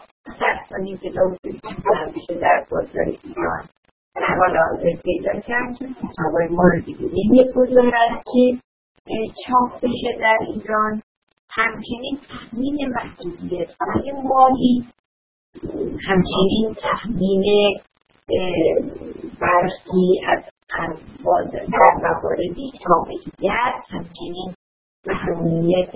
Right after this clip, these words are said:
زن از اینکه بتواند فعالیتش رو به فرزندش منتقل کنه، اینا از موارد خشونت تلافی شده، جلوگیری زن از پیشرفت‌های شغلی، محرومیت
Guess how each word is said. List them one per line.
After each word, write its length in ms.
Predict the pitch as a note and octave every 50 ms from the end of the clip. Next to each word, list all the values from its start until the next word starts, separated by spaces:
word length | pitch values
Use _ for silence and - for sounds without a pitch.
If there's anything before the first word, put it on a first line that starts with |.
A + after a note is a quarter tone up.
| F#3+ F3 - F3
زن 180 | F3+ F3 - - - - -
از 80 | - - -
اینکه 360 | F#4 F3+ - - - - E3+
بتواند 580 | - - - - - - - E3+ F3 E3+ - - - - -
فعالیتش 720 | F3 E3+ - - - - - - - - - - - - -
رو 100 | G4 E4
به 120 | - - - D5+
فرزندش 760 | - - - - - - - - - - - - C4 - - -
منتقل 580 | C4 B3+ B3 - - - - A#3+ B3 A#3+ B3 - -
کنه، 160 | D4 D4+ D4 C#4+
اینا 340 | C4 A#3+ A3 A3 G#3 G3+ G3 - - - F#3+
از 140 | F#3+ - F3+
موارد 460 | - - - - - - - - - A3+ A3+ - _ _ _ _ _ _ _ _ _ _ - -
خشونت 540 | - - - - G4+ G4 - - - - -
تلافی 460 | C#4+ C#4+ C#4+ C#4+ - - - C4+ - - -
شده، 440 | C#4 C4+ C4 C4+ C#5 C#5+ - - - _ _ _ _ _ _ _ - -
جلوگیری 680 | B3 A#3+ A#3+ A3 G#3 G#3 G#3 G#3 F#3 A3 A#3 A3+ G3 A#3+
زن 200 | A#3 A3+ A3+ A3 - G3+
از 80 | G3+ - _ -
پیشرفت‌های 680 | - - - - G3 F#3 F#4 - - - A#3+ C#4+ D4+ - - C4+ C#4 - - -
شغلی، 320 | C4+ B3+ - B3 B3 A#3+ A#3
محرومیت 600 | A3+ G#3+ G3+ - - F3 E3 E3 F3 F#3 F#3+ F#3